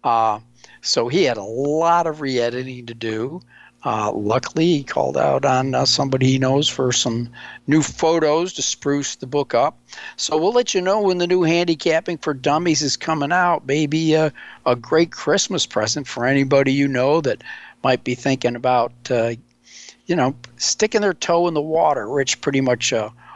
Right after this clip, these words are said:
holds your hand, uh, through the, uh, entire process. It's just a really good, uh, e-, e-, e-, everything from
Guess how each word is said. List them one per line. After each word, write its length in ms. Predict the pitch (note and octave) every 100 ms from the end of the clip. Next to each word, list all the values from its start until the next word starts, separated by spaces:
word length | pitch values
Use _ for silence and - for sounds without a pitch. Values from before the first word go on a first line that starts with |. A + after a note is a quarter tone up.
| -
holds 460 | - - D3+ D3 B2
your 180 | C#3 B2
hand, 560 | B2 C#3 C3+ B2+ B2 A2+
uh, 260 | G#2 G2+ - _ - - - _
through 460 | - - C3 B2+
the, 380 | A#2+ A#2 G#2+ G2+
uh, 200 | F#2+ - - -
entire 580 | A2+ - - C#3+ C3+
process. 760 | C3 - C3 C3 - C3 B2+ - - - -
It's 160 | D#3 -
just 200 | F3+ D3
a 60 |
really 520 | C3+ F#3 G3 E3 D3
good, 540 | B2+ C3+ C#3 C#3 C3 - _ _ _ _ _ _ -
uh, 240 | A2+ A2 - _
e-, 120 | G3+ F3+ - - -
e-, 40 | E3+ -
e-, 120 | F3 A3
everything 580 | G3 F#3 - E3 E3
from 420 | D3+ - C3+ C3